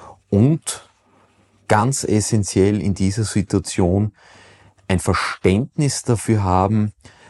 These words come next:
welche Reaktion, welche Wirkung hat mein Handeln für andere? Was wird dadurch ausgelöst?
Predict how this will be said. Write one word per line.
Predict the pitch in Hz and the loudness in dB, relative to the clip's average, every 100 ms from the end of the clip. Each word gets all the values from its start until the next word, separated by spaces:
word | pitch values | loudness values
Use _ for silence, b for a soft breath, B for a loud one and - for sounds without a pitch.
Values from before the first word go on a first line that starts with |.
| _ | _
welche | 90 87 92 101 135 - - 139 131 131 - - | -4 2 4 4 0 -8 -4 0 0 -2 -6 -8
Reaktion, | 92 95 95 - - - 98 92 90 107 123 123 | 0 2 2 0 -8 -6 0 2 2 0 -2 -4
welche | 127 87 92 110 - 117 107 107 b b _ | -4 0 0 -2 -4 0 0 -2 b b _
Wirkung | 98 98 123 - - 120 117 113 | 0 2 2 0 -2 0 0 -2
hat | - 98 - - | -2 -2 -2 -2
mein | 87 87 85 101 120 95 | 0 2 2 0 -2 -2
Handeln | 92 90 90 95 95 95 b b - | -2 -2 -2 0 -2 -6 b b -4
für | - 92 | 0 0
andere? | 85 85 87 76 69 - b b b - | 0 0 -2 -2 -6 -10 b b b -4
Was | 87 80 - - - _ _ | 0 0 -2 -8 -12 _ _
wird | 95 92 | -4 -2
dadurch | 85 85 85 | 0 0 -2
ausgelöst? | - 76 95 - 98 87 90 92 - | -4 -4 -4 -4 -2 0 0 -2 -6